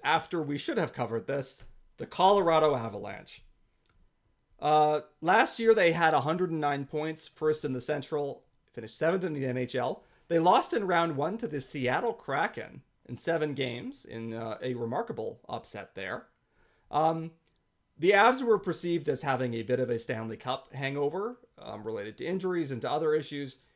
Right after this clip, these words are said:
and they didn't do as well as they had done the year before. They were still a very good team, and they still are. Let's start with some departures. This was like the summer of unloading middle six centers for the Colorado Avalanche.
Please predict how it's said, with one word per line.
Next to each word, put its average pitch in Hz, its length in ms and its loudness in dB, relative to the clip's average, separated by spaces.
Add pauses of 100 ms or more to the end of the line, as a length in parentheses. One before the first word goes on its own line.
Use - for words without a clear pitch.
(160)
and 139 240 -4
they 147 160 4
didn't 170 360 0
do 143 480 -4 (680)
as 131 400 -4
well 135 560 0
as 123 260 -6
they 117 140 -6
had 156 300 0
done 113 260 -6
the 113 80 -8
year 110 140 -8
before. 156 420 -4
They 170 140 -6
were 185 180 -4
still 214 260 2
a 143 60 0
very 117 260 -2
good 104 220 -14
team, - 320 -16 (440)
and - 120 -14
they 113 80 -8
still 151 280 -2
are. - 280 -10 (1120)
Let's 220 180 -2
start 269 180 2
with 226 120 6
some 226 120 8
departures. 143 760 -2 (360)
This 226 240 6
was 381 160 2
like 233 260 2
the 160 100 2
summer 165 420 2
of 143 200 -2
unloading 139 480 0
middle 127 220 0
six - 240 -8
centers 127 480 -8
for 165 100 -8
the 175 120 -6
Colorado 165 520 2
Avalanche. 185 600 -2